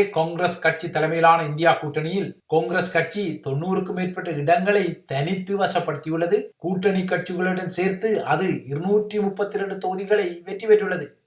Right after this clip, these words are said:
ஒப்பீட்டு ரீதியில் நோக்கும்போது இருநூற்றி முப்பத்தி ரெண்டு தொகுதிகளை வைத்துக்கொண்டு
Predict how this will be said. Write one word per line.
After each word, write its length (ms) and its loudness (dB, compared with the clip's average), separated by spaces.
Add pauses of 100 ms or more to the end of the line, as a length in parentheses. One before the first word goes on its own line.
(280)
ஒப்பீட்டு 440 -4
ரீதியில் 340 2
நோக்கும்போது 460 6 (300)
இருநூற்றி 480 6
முப்பத்தி 360 2
ரெண்டு 220 6
தொகுதிகளை 400 2
வைத்துக்கொண்டு 500 4